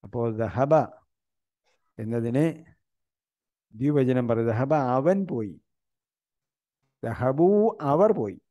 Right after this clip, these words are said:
ഇത് രണ്ടുമാണ് മോസ്റ്റ് കോമൺ യൂസേജ്. ഇത് രണ്ടുമാണ് നമുക്ക് പലപ്പോഴും പറയേണ്ടി വരിക. ഖുറാനിലും അധികമായി ഉപയോഗിച്ചിരിക്കുന്നത് ഇതാണ്.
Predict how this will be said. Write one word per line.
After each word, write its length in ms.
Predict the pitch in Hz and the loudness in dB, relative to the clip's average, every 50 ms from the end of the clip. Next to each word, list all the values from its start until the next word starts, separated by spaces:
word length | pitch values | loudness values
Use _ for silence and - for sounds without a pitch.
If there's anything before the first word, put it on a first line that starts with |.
| _ _ _ _ _ _ _ - | _ _ _ _ _ _ _ -12
ഇത് 120 | - 156 185 | -4 -2 0
രണ്ടുമാണ് 760 | 175 165 160 170 185 185 165 147 143 139 143 156 202 123 - _ _ _ _ - - | 2 2 0 0 0 0 2 2 2 0 0 -2 -4 -6 -12 _ _ _ _ -14 -8
മോസ്റ്റ് 420 | 123 131 156 170 165 - - 185 | -4 -4 -4 -4 -4 -6 -8 -8
കോമൺ 520 | 170 - 139 131 135 139 143 151 143 135 | -4 -2 0 0 0 2 0 -2 -2 -2
യൂസേജ്. 460 | 117 117 123 117 - - 127 104 - - _ _ _ _ _ _ _ _ _ _ _ _ _ _ _ _ _ _ _ _ _ _ _ _ _ _ _ _ _ _ _ _ - - | -4 -4 -4 -4 -4 -4 -6 -6 -8 -16 _ _ _ _ _ _ _ _ _ _ _ _ _ _ _ _ _ _ _ _ _ _ _ _ _ _ _ _ _ _ _ _ -10 -4
ഇത് 80 | 127 | -2
രണ്ടുമാണ് 380 | 135 139 139 139 143 143 139 139 | 0 0 0 2 2 2 2 2
നമുക്ക് 220 | 131 131 127 - | 0 -2 -4 -4
പലപ്പോഴും 680 | 110 123 127 123 123 - 160 147 147 170 113 - - _ _ - | -2 -2 -2 -2 0 0 0 0 0 0 -4 -8 -14 _ _ -8
പറയേണ്ടി 340 | 127 117 123 131 131 123 113 | -6 -4 -2 -2 -2 -2 -4
വരിക. 200 | 110 104 107 107 | -4 -6 -8 -10
ഖുറാനിലും 680 | - - - - 127 123 135 143 147 143 143 147 139 | -10 -12 -12 -8 -2 0 2 2 2 2 2 2 0
അധികമായി 460 | 123 117 123 123 131 123 127 127 127 | 0 0 0 0 0 -2 -2 -4 -4
ഉപയോഗിച്ചിരിക്കുന്നത് 600 | 123 107 120 120 117 - 120 120 113 123 120 120 | -4 -4 -6 -6 -6 -6 -8 -8 -6 -6 -6 -6
ഇതാണ്. 340 | 110 101 107 117 107 95 85 | -6 -4 -4 -6 -6 -6 -12